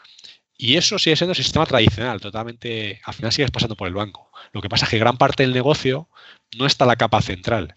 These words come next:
está en todas las capas de servicio asocia-, asociadas, que es donde realmente hay mucho dinero. Ahí el banco cada vez está viendo que su negocio se le está reduciendo y empieza a haber mucha más competencia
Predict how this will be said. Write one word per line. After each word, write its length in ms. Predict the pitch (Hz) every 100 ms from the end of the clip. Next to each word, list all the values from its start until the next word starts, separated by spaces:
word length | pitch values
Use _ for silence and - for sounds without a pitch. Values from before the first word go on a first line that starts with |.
| _
está 300 | - - 123
en 100 | 127
todas 160 | 135
las 120 | 123 -
capas 280 | 131 131 127
de 60 |
servicio 480 | - 120 123 - 131
asocia-, 480 | - 123 131 127 -
asociadas, 680 | 131 127 120 135 131 151 - _ _ - - _
que 80 | 110
es 60 | 104
donde 200 | 113 117
realmente 560 | 104 104 107 131 127 _ _ _ _ -
hay 120 | 107
mucho 240 | 110 -
dinero. 340 | 95 95 - _ _ _ _ _ _ _ _
Ahí 280 | - 98 127
el 120 | 156
banco 280 | 151 170 185
cada 200 | 135 120
vez 160 | 156 139
está 200 | - 135
viendo 260 | 139 151
que 80 | 135
su 120 | -
negocio 560 | 107 110 160 - 190 214
se 160 | - 104
le 40 |
está 180 | - 117
reduciendo 600 | 110 104 - 98 87 - _ - - -
y 140 | 123
empieza 280 | 107 135 143
a 20 |
haber 200 | 139 123
mucha 360 | 107 139 170 160
más 120 | 151
competencia 720 | 151 156 170 170 180 185 202